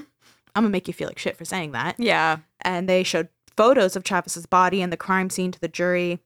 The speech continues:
Speaker 1: and then they paused for two minutes of silence to show how long it took Travis to die.
Speaker 2: Wow. And I don't, I don't know if you know this, I found this out recently,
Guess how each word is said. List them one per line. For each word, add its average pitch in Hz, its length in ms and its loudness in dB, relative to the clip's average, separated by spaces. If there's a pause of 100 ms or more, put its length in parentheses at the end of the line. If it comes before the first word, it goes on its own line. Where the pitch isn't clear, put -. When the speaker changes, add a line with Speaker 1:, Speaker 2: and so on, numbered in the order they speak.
(160)
Speaker 1:
and 190 120 -4
then 180 140 -4
they 170 120 -4
paused 160 640 -4
for 175 180 -12
two - 260 -10
minutes 160 420 -8
of 175 100 -12
silence 165 520 -6
to - 100 -12
show 160 200 -6
how 165 120 -4
long 151 220 -4
it 151 80 -14
took - 160 -10
Travis - 360 -10
to - 100 -12
die. - 280 -10 (760)
Speaker 2:
Wow. 175 840 2 (920)
And 226 160 4 (680)
I 196 140 0
don't, 370 260 -2 (300)
I 190 140 -2
don't 240 160 2
know 202 160 2
if 175 220 -4
you 170 140 -6
know 196 180 -2
this, 196 180 -2
I 170 100 -8
found 190 260 -4
this 185 160 -2
out 180 180 -4
recently, 233 600 -2